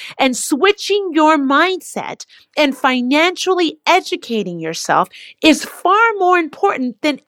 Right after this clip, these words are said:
anything in your mind. Because at the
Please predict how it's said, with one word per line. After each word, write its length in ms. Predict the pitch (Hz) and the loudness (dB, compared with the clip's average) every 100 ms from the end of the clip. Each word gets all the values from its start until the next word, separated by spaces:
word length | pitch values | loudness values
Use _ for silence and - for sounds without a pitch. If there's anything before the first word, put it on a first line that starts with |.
| _ - | _ -2
anything 840 | 302 381 392 339 - 226 202 202 _ | 2 2 2 -2 -2 -6 -6 -10 _
in 300 | 285 330 320 | -2 -2 -2
your 380 | 285 277 269 262 | -2 2 2 2
mind. 680 | 233 226 226 196 139 185 - _ _ _ _ - | 0 2 2 0 -6 -16 -20 _ _ _ _ 0
Because 280 | 311 311 311 | 2 2 2
at 140 | 294 | 2
the 180 | 277 | 0